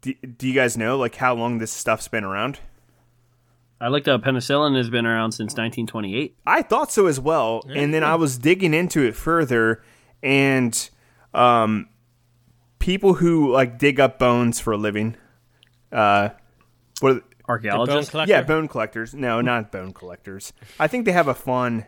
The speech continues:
Speaker 1: name, like anthropologist or something like that. But they found mummies in,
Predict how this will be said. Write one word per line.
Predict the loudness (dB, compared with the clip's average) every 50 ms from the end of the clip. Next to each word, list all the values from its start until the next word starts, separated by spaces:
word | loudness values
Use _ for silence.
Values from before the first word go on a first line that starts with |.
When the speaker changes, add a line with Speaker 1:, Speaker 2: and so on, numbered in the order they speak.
| _
Speaker 1:
name, | -6 -4 -2 -2 -2 -2 -2
like | -2 -4 -4 -6 -8 -12 -14 -10
anthropologist | -6 -6 -6 -4 -4 -4 -6 -4 -6 -6 -6 -6 -6 -8 -8 -8 -10 -10 -10 -10 -12 -12
or | -12
something | -12 -14 -16 -16 -16 -14 -14
like | -14 -16 -16 -16
that. | -18 -16 -16 -16 -18 -20 _ _ _ _ _ _ _ _ _ _ _ _ _ _ _ _ _ _ _ _ _ _ _ _ _ _ _ _ _ _ _ _ _ _ _ _ _ _ _
But | 2 4 4 4 2 -2 -8 _ -4
they | 0 0 2 2
found | 0 -2 -2 -2 0 0 0 -2 -2 -4
mummies | -2 0 2 2 2 0 -2 -6 -6 -8 -10 -10 -12 -12 -12 -14 _ _ _ _ _ _ _ _ _ _ _ _ _ _ _ _
in, | 0 2 2 4 4 2 0 0